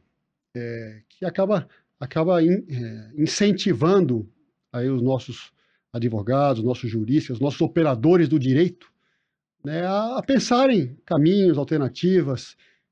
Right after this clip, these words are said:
e, e, e outras formas de, de olhar aí a questão, não só empresarial, mas a questão de,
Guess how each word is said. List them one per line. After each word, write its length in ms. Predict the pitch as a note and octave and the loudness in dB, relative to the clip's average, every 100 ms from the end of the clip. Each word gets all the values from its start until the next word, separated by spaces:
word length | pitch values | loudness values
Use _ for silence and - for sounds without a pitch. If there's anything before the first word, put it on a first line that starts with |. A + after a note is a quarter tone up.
| _ _ | _ _
e, 920 | A2+ A2+ A2+ - B2 A#2+ B2 C3 B2 - | -12 -10 -12 -10 -10 -10 -12 -18 -20 -4
e, 60 | C3+ | 0
e 40 | |
outras 340 | D#3 E3+ D#3 | 0 0 -4
formas 480 | - C#3+ D#3 D#3+ D#3+ | -2 -2 2 2 2
de, 240 | C3+ D#3 - - _ | 0 -4 -6 -20 _
de 140 | B2 C3+ | -4 0
olhar 400 | D3+ C#3 C#3+ D3 | 2 2 2 0
aí 220 | C#3 C#3 | 2 2
a 60 | C#3 | 0
questão, 500 | D3 - C3+ C#3+ C3+ _ _ _ _ - | -4 -4 -4 -4 -6 _ _ _ _ -4
não 120 | G#3 | -2
só 160 | G3+ | 0
empresarial, 640 | G3 F3+ C#3 D3 C3+ C#3+ E3+ | -2 0 0 0 0 0 0
mas 120 | F3 | 0
a 60 | F3+ | -2
questão 380 | F#3+ - F3 F#3 | -4 -4 -4 -2
de, 240 | F3+ - | -2 -4